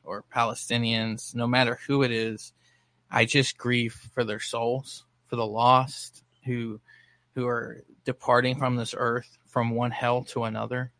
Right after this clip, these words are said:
because if they hadn't accepted, right, Jesus Christ as their Lord and Savior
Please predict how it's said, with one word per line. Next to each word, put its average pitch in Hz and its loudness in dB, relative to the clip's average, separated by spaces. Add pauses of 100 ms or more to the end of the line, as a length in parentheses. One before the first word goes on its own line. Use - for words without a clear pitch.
(100)
because 113 -8 (420)
if 131 2
they 135 10
hadn't 127 6 (140)
accepted, 131 0
right, 127 2 (440)
Jesus 120 -6
Christ 123 0
as 117 -6
their 120 0
Lord 117 -4
and 120 -10
Savior 127 -2